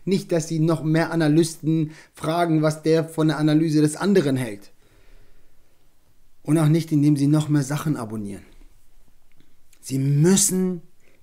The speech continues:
Ihre Fertigkeiten signifikant verbessern. Sie müssen Ihre Standards erhöhen.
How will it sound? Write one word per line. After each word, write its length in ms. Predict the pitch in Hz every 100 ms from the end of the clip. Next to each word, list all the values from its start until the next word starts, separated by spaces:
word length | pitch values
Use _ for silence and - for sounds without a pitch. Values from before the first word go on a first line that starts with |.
| _
Ihre 320 | 170 151 151
Fertigkeiten 920 | - - 170 175 170 - 156 151 143
signifikant 1000 | 131 127 180 - 165 156 156 151 147 151
verbessern. 600 | - 151 - 160 156 - - - - - - - - - - _
Sie 120 | 135
müssen 440 | 143 175 190 202
Ihre 280 | 156 165 180
Standards 580 | 151 - 180 196 160 - -
erhöhen. 420 | 101 110 -